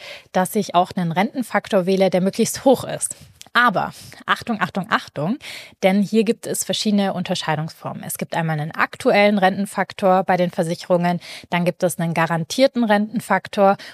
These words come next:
Und was das alles bedeutet, darauf möchte ich gleich auch nochmal tiefer eingehen, weil das ein ganz wichtiges Kriterium ist, was viele verstehen müssen, weil es tatsächlich in der Vergangenheit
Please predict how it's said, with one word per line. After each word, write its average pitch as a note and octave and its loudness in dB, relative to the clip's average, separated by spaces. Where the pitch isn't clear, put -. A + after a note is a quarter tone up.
Und F#3+ -2
was F3+ -2
das G#3+ 0
alles G3 2
bedeutet, F#3+ 4
darauf F#3+ 4
möchte G3+ -2
ich - -8
gleich F#3 2
auch F3 0
nochmal F3+ 0
tiefer G3 2
eingehen, F3+ 2
weil F3 6
das F3+ -2
ein F3+ 0
ganz G3 0
wichtiges G3+ 0
Kriterium A#3 0
ist, - -2
was F#3 0
viele G#3+ 2
verstehen C4 0
müssen, G3 2
weil G3 2
es G#3 0
tatsächlich G#3+ 0
in E3+ -2
der F3+ 2
Vergangenheit G3 2